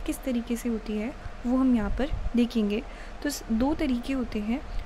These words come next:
transportation के, या तो passive वे हो सकता है या फिर active वे हो सकता है, Active transport और the passive transport। Passive transport में हम पढ़ेंगे simple diffusion या फिर facilitated diffusion।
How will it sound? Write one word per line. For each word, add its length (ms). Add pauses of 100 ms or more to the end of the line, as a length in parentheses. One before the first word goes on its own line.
transportation 760
के, 160 (240)
या 120
तो 140 (120)
passive 320 (240)
वे 200
हो 120
सकता 340
है 60
या 120
फिर 300
active 340
वे 120
हो 120
सकता 340
है, 80 (720)
Active 340
transport 600
और 100
the 160 (120)
passive 380
transport। 560 (420)
Passive 280 (100)
transport 600
में 160 (440)
हम 180
पढ़ेंगे 360
simple 480
diffusion 520 (120)
या 80
फिर 180 (140)
facilitated 960
diffusion। 540